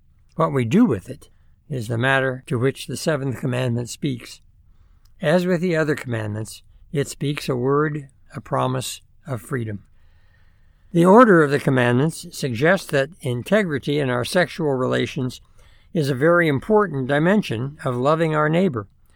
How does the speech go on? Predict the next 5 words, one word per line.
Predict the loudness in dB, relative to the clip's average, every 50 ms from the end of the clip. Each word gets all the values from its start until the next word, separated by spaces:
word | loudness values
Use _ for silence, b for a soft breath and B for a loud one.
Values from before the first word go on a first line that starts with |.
| b b b b b
right | -2 2 4 4 4 2 2
after | 0 0 0 0 0 -2 -6 -4
respecting | -2 -2 -4 -2 -2 -2 -2 -2 0 -2 0 0
life | 0 0 0 0 -2 -4 -8 -10
itself. | -12 -8 -4 -4 -4 -4 -4 -8 -14 _